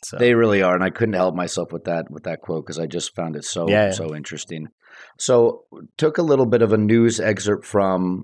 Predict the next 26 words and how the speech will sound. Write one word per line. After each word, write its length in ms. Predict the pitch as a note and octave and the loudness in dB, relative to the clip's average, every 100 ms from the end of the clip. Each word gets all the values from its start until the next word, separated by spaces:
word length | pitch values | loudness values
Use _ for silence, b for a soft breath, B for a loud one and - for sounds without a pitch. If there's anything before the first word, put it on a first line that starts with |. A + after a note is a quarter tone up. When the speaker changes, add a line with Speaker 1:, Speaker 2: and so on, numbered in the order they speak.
| _ | _
Speaker 2:
our 120 | F#2+ | -12
friends 300 | - G2 F#2 | -4 -4 0
over 400 | F2+ F2 F#2 E2+ | 0 2 0 0
at 320 | F2+ E2+ C#2 E2+ | -4 -8 -8 -6
Better 300 | F2 E2+ D#2 | -4 -4 -6
Dwelling. 600 | F2+ G#2+ A2 A2 G#2 F#2 | -2 2 2 2 0 -2
We 100 | F#2 | -4
get 160 | F2 | -6
a 40 | E2 | -6
ton 280 | F#2+ F2+ | -8 -6
of 120 | E2+ E2 | -4 -4
our, 300 | E2 E2 - | -4 -4 -6
our 140 | E2 | -8
research 580 | D#2+ D#2+ - D#2 D2 - | -8 -8 -8 -10 -10 -10
and, 140 | D2+ | -12
and 180 | F#2 E2 | -12 -14
stuff 240 | - D#2 | -12 -14
from 240 | - E2 D#2 | -12 -10 -8
them, 260 | E2 D#2+ | -8 -8
and, 140 | D#2+ D2+ | -8 -10
and 180 | F2+ E2 | -10 -10
we've, 160 | D2 - | -12 -8
we've 200 | F2+ D2 | -8 -4
worked 240 | E2+ - | -6 -6
with 120 | D#2 | -12
them 240 | F2+ E2 | -8 -8